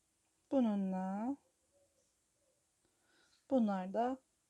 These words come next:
eşit. Peki bunu nereden biliyorum?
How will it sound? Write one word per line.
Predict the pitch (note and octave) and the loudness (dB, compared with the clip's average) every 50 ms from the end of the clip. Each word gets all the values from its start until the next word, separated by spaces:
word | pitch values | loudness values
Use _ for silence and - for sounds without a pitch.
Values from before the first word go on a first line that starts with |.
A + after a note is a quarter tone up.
| _ _ _ _ - | _ _ _ _ -4
eşit. | G#3 G3+ - - - - - - - _ _ _ - | -2 -2 -2 -2 -4 -6 -20 -20 -20 _ _ _ -2
Peki | - C4 - A3+ G#3 A3 | -2 0 0 0 4 6
bunu | C4+ D4 F4 F#4 | 6 6 6 6
nereden | F#4 F4 E4 D#4 C#4+ C#4+ C#4 C4 C4 B3+ | 4 4 6 6 6 6 6 6 6 4
biliyorum? | B3+ A#3+ A#3+ B3 B3 B3 B3 B3+ C4+ D4+ | 4 4 4 4 4 6 6 4 4 2